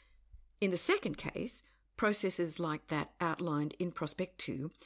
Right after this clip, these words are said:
come closer to building democracies where one vote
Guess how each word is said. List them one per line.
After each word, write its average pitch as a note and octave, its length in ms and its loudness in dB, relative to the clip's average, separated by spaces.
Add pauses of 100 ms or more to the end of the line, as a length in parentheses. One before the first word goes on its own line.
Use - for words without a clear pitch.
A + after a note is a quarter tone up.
(340)
come C#4+ 300 8
closer G3+ 480 2
to F3 180 -2
building F3 520 0
democracies D#3+ 760 -2 (320)
where F3 320 2 (120)
one G#3 300 0
vote D#3 340 0